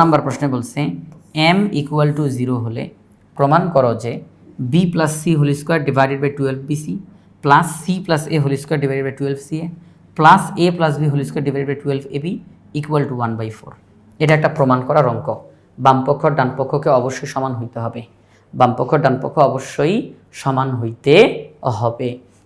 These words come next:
তাহলে এম এর মান জিরো দেওয়া, খেয়াল রাখতে হবে।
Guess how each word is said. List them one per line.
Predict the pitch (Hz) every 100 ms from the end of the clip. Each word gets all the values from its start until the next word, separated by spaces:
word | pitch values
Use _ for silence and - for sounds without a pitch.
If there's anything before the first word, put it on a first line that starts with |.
| _
তাহলে | 170 196 214 165 - - - _ _ _ _ - - 160
এম | 165
এর | 180
মান | 190 139
জিরো | 143 131
দেওয়া, | 110 95 -
খেয়াল | 180 208
রাখতে | 202 - 147
হবে। | 127